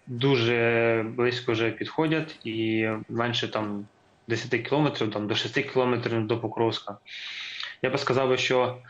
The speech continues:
стільки, скільки вони відправляють на обій своїх, е, свою живу силу, свою техніку, цілодобово по су-, ви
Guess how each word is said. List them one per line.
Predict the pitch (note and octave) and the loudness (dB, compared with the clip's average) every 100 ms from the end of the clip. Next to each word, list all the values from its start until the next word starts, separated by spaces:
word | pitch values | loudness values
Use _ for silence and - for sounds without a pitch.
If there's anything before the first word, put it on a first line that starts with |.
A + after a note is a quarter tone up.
| - - - - _ _ | -20 -20 -20 -20 _ _
стільки, | - - D#3+ C#3+ | -6 -2 0 0
скільки | - D3 - | 0 0 2
вони | C#3 C#3 C3 | 2 4 2
відправляють | C3+ C3+ C3+ C#3 C3+ B2+ B2+ - - - - - | 0 2 2 2 2 2 0 -8 -14 -20 -20 -8
на | B2+ B2+ B2+ B2 B2 A#2+ | -2 2 2 2 2 0
обій | B2 B2+ B2 B2+ C#3 B2 | 0 -2 0 0 2 0
своїх, | - B2 B2 B2+ A#2+ - | 0 0 2 2 0 -2
е, | A#2+ A#2 A2+ A2+ A2 A2 A2 A2 G#2+ G#2 _ _ _ _ _ _ _ _ | 0 2 2 2 0 0 -2 -4 -8 -12 _ _ _ _ _ _ _ _
свою | - C3 | 0 4
живу | A#2 A#2+ | 4 4
силу, | A#2 C#3 C3+ A#2+ A2+ | 2 2 4 4 0
свою | - A#2+ A2+ A2+ | -2 2 2 2
техніку, | C3+ C3+ A#2+ A2+ A2+ A2 - - - - _ | -2 -2 -4 0 -2 -2 -10 -16 -16 -20 _
цілодобово | - C#3 C3+ C3+ B2 D#3 D3+ C3 B2+ - | 2 4 6 4 4 4 4 4 4 2
по | B2+ B2 | 2 2
су-, | B2 - C3+ B2 A#2+ | 0 0 2 2 4
ви | C3+ C3 | 4 4